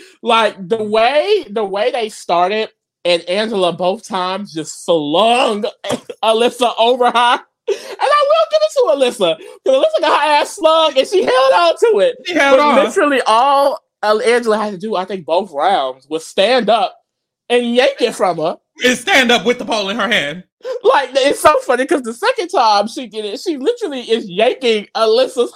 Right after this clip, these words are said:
Speaker 1: whole body with the pole. <laughs> And Alyssa was
Speaker 2: Mm.
Speaker 1: holding on for dear life.
Speaker 2: Oh, God. So, Alyssa flopped. I don't know what a strategy is for, like, a lighter person in that scenario.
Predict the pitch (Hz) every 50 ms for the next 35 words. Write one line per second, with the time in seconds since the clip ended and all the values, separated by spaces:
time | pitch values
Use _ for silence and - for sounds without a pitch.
0 | - - - - 294 302 302 302 294 294 285 240 202 247 269 285 277 254 233 233
1 | 226 220 220 262 - - - - - 285 262 240 220 208 208 233 - - _ _
2 | _ - - _ _ _ _ _ _ _ _ - _ _ _ _ _ _ _ _
3 | _ _ _ _ _ _ _ _ _ _ _ - - - 480 - 523 539 539 508
4 | 587 - - 294 - 214 - 262 277 269 277 262 254 240 302 311 302 302 302 285
5 | 285 - - - 277 247 220 359 - - 285 277 269 285 294 311 302 294 294 247
6 | 220 196 175 202 185 185 190 185 185 175 160 160 160 - - _ 208 208 202 220
7 | 226 _ _ _ _ _ _ _ _ _ _ _ - - - 240 220 208 202 196
8 | - - - - 202 220 359 359 - 240 _ 226 196 185 180 175 - - 226 277
9 | 330 349 370 349 311 285 269 240 240 233 220 214 - - 208 208 214 226 220 180
10 | 196 196 170 185 180 180 175 _ 196 180 165 160 156 151 151 147 139 139 147 151
11 | 160 165 165 165 160 160 175 165 156 165 156 _ 165 165 156 160 151 151 151 151
12 | 147 151 151 _ _ 147 151 151 151 147 147 151 147 147 147 143 143 143 151 _